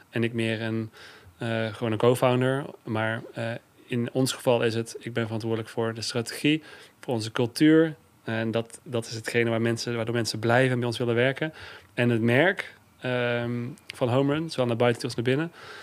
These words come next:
En, eh, en Adelina, onze C O O,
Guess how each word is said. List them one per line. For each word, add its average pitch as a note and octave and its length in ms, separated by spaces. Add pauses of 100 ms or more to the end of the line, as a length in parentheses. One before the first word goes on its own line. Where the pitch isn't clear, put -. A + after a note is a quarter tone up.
(300)
En, A#2 260
eh, A2+ 480
en A#2 340
Adelina, A#2+ 580
onze A#2+ 540
C - 60
O A#2+ 120
O, A#2+ 280